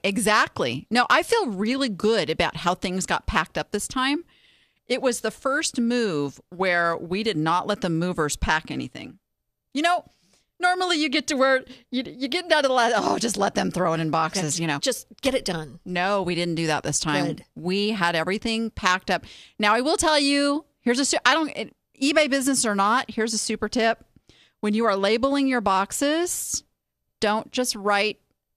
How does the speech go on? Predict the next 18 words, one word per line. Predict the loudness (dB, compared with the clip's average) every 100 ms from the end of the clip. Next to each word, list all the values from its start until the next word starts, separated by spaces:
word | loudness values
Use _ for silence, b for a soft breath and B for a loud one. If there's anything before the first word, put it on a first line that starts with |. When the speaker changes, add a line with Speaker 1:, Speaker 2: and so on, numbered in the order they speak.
| _
Speaker 1:
stuff | -6 -2 0 0
on | -2
the |
top. | -2 -2 -2 _ _ _ _ _ _ _ _ _ _ _ _ _ _
Write | -2 0 0
it | 0
on | 0
the | -2
side. | 0 2 4 2 0 -6 _ _ _ _ -8
Speaker 2:
I'll | -4
give | -2 -2
you | -4
a |
better | -2 -2
one. | -2 -4 -6 -14 _ b b b b -4
Go | -2
to | -2
the | -2 -4 -4